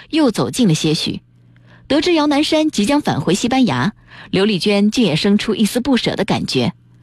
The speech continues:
她给姚南山准备了很多土特产，嘱咐他注意安全。姚南山情不自禁地说道，“你跟我一起去西班牙吧，那些债务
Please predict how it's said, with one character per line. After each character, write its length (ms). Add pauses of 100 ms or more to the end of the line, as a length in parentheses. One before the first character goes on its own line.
(440)
她 140
给 100
姚 160
南 140
山 300
准 200
备 120
了 80
很 180
多 140
土 180
特 140
产， 320 (240)
嘱 160
咐 140
他 240
注 140
意 80
安 200
全。 300 (600)
姚 140
南 140
山 280
情 200
不 80
自 160
禁 200
地 60
说 220
道 240 (560)
，“你 100
跟 220
我 260
一 100
起 160
去 160
西 180
班 180
牙 160
吧， 200 (320)
那 80
些 160
债 220
务 220